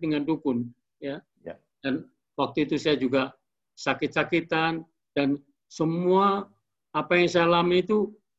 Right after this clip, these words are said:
Speaker 1: seolah-olah menurunnya ke saya, seolah-olah menurunnya ke saya. Kok yang lain kok nggak sakit?
Speaker 2: Mm.
Speaker 1: Jadi saya betul-betul menderita itu, betul-betul menurun ke saya semua,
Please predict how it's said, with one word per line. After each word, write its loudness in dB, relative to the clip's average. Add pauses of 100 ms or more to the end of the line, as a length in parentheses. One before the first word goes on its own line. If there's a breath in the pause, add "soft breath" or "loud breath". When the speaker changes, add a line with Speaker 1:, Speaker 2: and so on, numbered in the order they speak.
(340)
Speaker 1:
seolah-olah 6
menurunnya 6
ke 2
saya, 4 (120)
seolah-olah 4
menurunnya 4
ke 0
saya. 2 (320)
Kok -2
yang 4
lain 6
kok 4
nggak -2
sakit? 0 (1700)
Speaker 2:
Mm. -14 (160)
Speaker 1:
Jadi -4
saya 0 (160)
betul-betul 0
menderita 4
itu, -8 (120)
betul-betul 0 (1300)
menurun 4
ke 4
saya 2
semua, 6